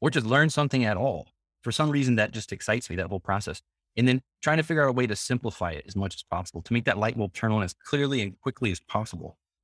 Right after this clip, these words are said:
That excites me. Uh, and so I really enjoyed building and running our training programs and,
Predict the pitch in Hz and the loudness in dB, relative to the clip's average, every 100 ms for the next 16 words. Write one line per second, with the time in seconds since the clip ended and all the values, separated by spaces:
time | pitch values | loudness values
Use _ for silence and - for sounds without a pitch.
0 | _ _ _ - 160 156 151 165 82 - | _ _ _ 0 0 2 0 0 -6 -16
1 | - _ _ _ _ _ _ 95 92 113 | -20 _ _ _ _ _ _ -10 -6 -4
2 | - 123 123 110 120 117 110 110 113 107 | 2 2 2 2 2 2 2 0 -2 -2
3 | 98 110 104 104 101 98 98 87 - 95 | -4 -4 -2 -2 -4 -2 -4 -4 -4 -4
4 | 92 92 87 85 87 | -4 -6 -6 -8 -10